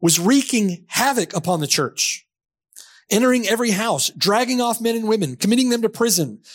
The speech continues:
compelling them to blaspheme, exceedingly enraged against them, consenting to their death and casting his vote against them. That's the Apostle Paul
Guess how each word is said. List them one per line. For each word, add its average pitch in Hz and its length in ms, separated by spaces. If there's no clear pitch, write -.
compelling 254 460
them 269 160
to 208 80
blaspheme, 185 1000
exceedingly 277 760
enraged 202 640
against 226 360
them, 156 300
consenting 269 680
to 262 120
their 233 160
death 233 360
and 156 200
casting 240 460
his 214 140
vote 196 380
against 165 440
them. 117 320
That's 233 140
the 285 80
Apostle 214 360
Paul 147 480